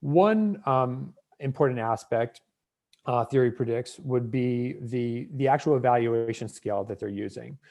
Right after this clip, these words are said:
So the, the more vague the criteria are, if they're not specified beforehand, the more room there is for teachers' subjectivity to come into play when they're evaluating the student work.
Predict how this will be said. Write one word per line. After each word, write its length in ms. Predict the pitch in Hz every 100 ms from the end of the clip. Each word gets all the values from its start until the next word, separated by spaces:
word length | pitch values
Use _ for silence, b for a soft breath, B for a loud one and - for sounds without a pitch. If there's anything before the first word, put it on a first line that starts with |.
| b _
So 340 | 123 113 110 b b _
the, 420 | - 131 120 117 - _ - -
the 100 | 135
more 320 | 151 180 202
vague 680 | 135 123 131 143 170 180 135
the 180 | 127 117
criteria 600 | - 120 - 147 156 165
are, 360 | 139 143 185 208
if 100 | 127
they're 120 | 123
not 240 | 117 123 -
specified 680 | - 127 127 135 143 135 123
beforehand, 680 | 104 147 147 156 156 170 156 _ _ _ _ -
the 100 | 127
more 400 | 139 165 190 190
room 380 | 143 147 156 147
there 160 | 131
is 140 | 131 127
for 140 | 123
teachers' 420 | 120 127 - 110
subjectivity 720 | 123 110 113 107 - 175 151 139
to 80 |
come 220 | 143 127 123
into 160 | 120
play 280 | 117 123 120
when 180 | 113 113
they're 160 | 113
evaluating 640 | 113 110 107 113 113 110 110
the 80 | 101
student 360 | - 117 110
work. 320 | 110 104 107